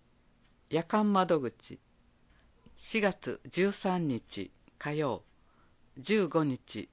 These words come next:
木曜、十八時から二十時。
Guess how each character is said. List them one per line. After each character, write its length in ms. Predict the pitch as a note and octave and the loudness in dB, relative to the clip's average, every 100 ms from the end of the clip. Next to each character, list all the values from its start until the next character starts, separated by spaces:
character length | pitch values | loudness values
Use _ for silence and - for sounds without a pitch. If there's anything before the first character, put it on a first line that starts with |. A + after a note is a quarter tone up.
| - | -8
木 340 | C#3 C#3 D3 | -8 -4 -4
曜、 260 | B2+ G#2 - _ _ _ _ _ _ _ _ _ _ _ _ | -2 -4 -8 _ _ _ _ _ _ _ _ _ _ _ _
十 240 | - G#3 | 0 2
八 320 | A3+ F3+ - F#3 | 2 0 -2 -6
時 140 | C#3+ | -6
か 160 | - A2 | -6 -8
ら 160 | A2 - | -8 -6
二 160 | D3 D#3+ | -4 -4
十 320 | D3 A#2 G#2 | -4 -6 -8
時。 160 | - | -16